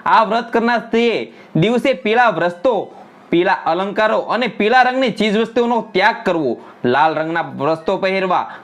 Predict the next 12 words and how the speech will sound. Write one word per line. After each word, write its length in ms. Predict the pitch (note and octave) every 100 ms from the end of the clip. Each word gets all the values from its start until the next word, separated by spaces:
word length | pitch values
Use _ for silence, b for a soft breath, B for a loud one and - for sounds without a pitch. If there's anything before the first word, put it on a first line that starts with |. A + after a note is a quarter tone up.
| -
વળી 220 | F#3 B3+
પીળા 340 | - A3 C4
રંગના 300 | B3 B3 C4
માંડવા 540 | G#3+ F3 G3 A#3 B3 A#3+
નીચે 320 | G#3 G#3 B3+
છૂવું 360 | B3+ A3+ A#3+
નહીં 380 | A#3 A#3 C3+ -
કે 120 | A3+
ચોખાનું 720 | A3+ G3+ G3 B3 A#3+ A#3+ B3+ A#3+
પાણીનું 460 | G#3+ A3+ A#3 B3+
ઓળંગવું 420 | F3 F3+ G3+ F#3 E3
નહીં. 300 | B2+ A2